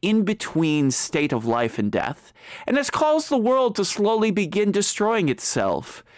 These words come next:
similar to how a tongue that is made of pineapple would eat itself with its own acidic juices.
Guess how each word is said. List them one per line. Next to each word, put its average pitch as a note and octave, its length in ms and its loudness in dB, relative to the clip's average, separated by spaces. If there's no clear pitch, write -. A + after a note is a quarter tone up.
similar D4 540 2
to F#3+ 200 0
how F#3 200 2
a E3 80 2
tongue F#3+ 460 2
that C#3+ 160 0
is C3+ 120 0
made F3 240 2
of D#3+ 140 -2
pineapple A#2+ 640 0
would B2 180 0
eat A#3 200 0
itself G#3+ 420 -2
with E3+ 120 -2
its F3 140 -2
own E3 200 2
acidic D3 360 0
juices. - 720 -2